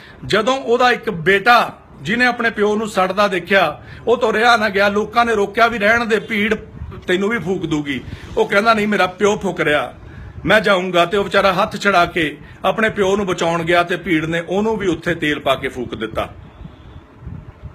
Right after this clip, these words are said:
ਅਗਰ ਕੋਈ ਵੀ ਗੈਰਤਮੰਦ ਕਿਸੇ ਵੀ ਧਰਮ ਦਾ ਬੰਦਾ ਉਹਦੇ ਪਿਤਾ ਨੂੰ ਜਾਂ ਉਹਦੇ ਮਾਤਾ ਨੂੰ ਜਾਂ ਉਹਦੀ ਧੀ ਭੈਣ ਨੂੰ ਉਹਦੇ ਸਾਹਮਣੇ ਬੇਪਤੀ ਜਾਂ ਬੇਇੱਜ਼ਤ ਕੀਤਾ ਜਾਊਗਾ ਜਾਂ ਫੂਕਿਆ ਜਾਊਗਾ,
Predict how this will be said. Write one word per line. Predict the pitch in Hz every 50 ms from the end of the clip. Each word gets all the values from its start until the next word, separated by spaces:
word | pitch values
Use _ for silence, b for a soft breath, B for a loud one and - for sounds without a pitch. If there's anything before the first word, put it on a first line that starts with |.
| - - - - - 117
ਅਗਰ | 143 180 196 185
ਕੋਈ | - - 233 233 285 269
ਵੀ | 262 269 247 202 165 143
ਗੈਰਤਮੰਦ | 202 208 214 233 247 247 247 240 226 226 220 233
ਕਿਸੇ | 233 226 254 233 - 240 240
ਵੀ | 240 240
ਧਰਮ | 240 - 226 190 190 208 208
ਦਾ | 220 214
ਬੰਦਾ | - 180 196 208 196 208 202 190 175 - - - - - - - - - - - - - - - - - - - -
ਉਹਦੇ | 170 208 214 233
ਪਿਤਾ | 226 - 220 190 - 220 208 214
ਨੂੰ | 220 226 233
ਜਾਂ | 226 208 220 220 - - - - - - - - -
ਉਹਦੇ | 196 214 214 202 185
ਮਾਤਾ | 175 175 180 180 180 214 202
ਨੂੰ | 202 202 202
ਜਾਂ | 196 190
ਉਹਦੀ | 190 185 185 185 208 190 160 - -
ਧੀ | - 196 185 208
ਭੈਣ | 196 - 214 196 190 185
ਨੂੰ | 180 175 170 175
ਉਹਦੇ | - 196 196 226
ਸਾਹਮਣੇ | 196 - 196 202 214 214 214 202
ਬੇਪਤੀ | 165 160 175 180 180 196 196 156 - 208
ਜਾਂ | 196 196 196
ਬੇਇੱਜ਼ਤ | 170 156 175 175 190 196 165 190 175 170
ਕੀਤਾ | 160 190 180 - 185 165
ਜਾਊਗਾ | 160 165 160 165 180
ਜਾਂ | 175 165
ਫੂਕਿਆ | 165 165 175 165 - 175 156
ਜਾਊਗਾ, | 147 147 143 147 147 147 170 180 220 233 -